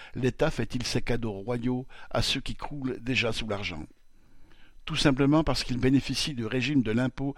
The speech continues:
sur les bénéfices des sociétés, qui permet de déduire nombre de charges de celles-ci. De plus, l'étude publiée le six mai s'appuie sur des chiffres de deux mille seize et depuis,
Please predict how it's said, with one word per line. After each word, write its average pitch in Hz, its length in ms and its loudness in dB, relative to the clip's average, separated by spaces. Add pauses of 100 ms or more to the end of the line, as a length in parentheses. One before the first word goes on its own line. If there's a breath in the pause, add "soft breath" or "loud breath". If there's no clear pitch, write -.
(180 loud breath)
sur 113 160 -4
les 113 80 4
bénéfices 131 440 2
des 113 80 2
sociétés, 117 680 -2 (360 loud breath)
qui - 140 -8
permet 143 300 4
de 123 100 4
déduire 127 560 0
nombre 143 400 6
de 117 100 -2
charges 123 420 4
de 104 120 -4
celles-ci. 101 520 -6 (680 soft breath)
De 117 100 -2
plus, - 460 -2 (280 loud breath)
l'étude 120 480 -2
publiée 113 440 0
le 101 80 0
six - 320 -4
mai 131 240 4 (240 loud breath)
s'appuie - 440 0
sur 123 160 4
des 120 120 0
chiffres 135 340 2
de 107 80 -4
deux 117 140 0
mille 120 160 4
seize 123 480 0 (320 loud breath)
et 123 80 0
depuis, 127 480 0